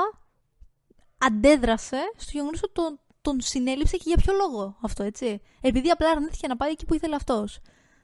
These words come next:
Δηλαδή δεν είναι ότι πάνε να, να πιάσουν έναν αντεροβγάλτη, έναν παιδεραστή.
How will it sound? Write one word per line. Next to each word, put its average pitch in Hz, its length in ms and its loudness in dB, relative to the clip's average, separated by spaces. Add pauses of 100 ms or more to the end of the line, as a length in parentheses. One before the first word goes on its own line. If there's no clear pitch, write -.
Δηλαδή 247 220 4
δεν 302 140 4
είναι 339 140 2
ότι 277 420 2
πάνε 226 300 4
να, 202 460 0 (680)
να 247 140 4
πιάσουν 226 360 2
έναν 220 120 4
αντεροβγάλτη, 214 800 2
έναν 220 220 0
παιδεραστή. 208 680 -8